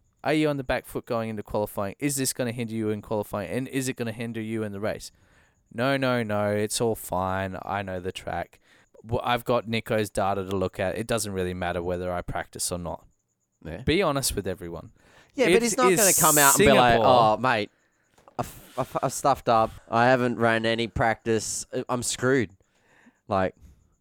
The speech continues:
Speaker 1: Oh, I agree with you. He shouldn't come out and be negative, but he, he should be at least somewhat honest, I think.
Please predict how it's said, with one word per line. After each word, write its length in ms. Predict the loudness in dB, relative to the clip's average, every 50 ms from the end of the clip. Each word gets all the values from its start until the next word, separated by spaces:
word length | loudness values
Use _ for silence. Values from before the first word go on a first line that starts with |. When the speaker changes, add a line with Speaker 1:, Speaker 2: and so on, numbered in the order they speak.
| _ _ _ _ 0
Speaker 1:
Oh, 60 | 2
I 180 | 2 2 2 0
agree 340 | -2 -4 -4 -2 0 0 2
with 140 | 0 0 -2
you. 120 | -2 -4
He 60 | -2 -2
shouldn't 280 | -2 -4 -4 -6 -10
come 160 | -8 -4 -4
out 140 | -2 -4 -4 -6
and 80 | -8
be 100 | -8 -8
negative, 680 | -6 -4 -2 -2 -2 -2 -2 -6 -8 -8 -10 -10 -12 _ _ _ _ _ -4
but 120 | -2 0 2
he, 180 | 2 0 -2 -4 -6
he 180 | -6 -4 -4 -4 -4
should 240 | -6 -4 -4 -4 -4
be 220 | -4 -8 -8 -10 _ _ _ _ _ _ _ -10
at 40 | -8
least 640 | -4 -2 -2 0 0 0 0 -2 -4 -6 -8 -10 -6
somewhat 580 | -2 0 0 0 0 2 4 4 4 2 _ -6 _ -4
honest, 440 | -2 -2 0 -2 -4 -6 -6 -4
I 100 | -4 -6 -6
think. 260 | -6 -10 -10 -12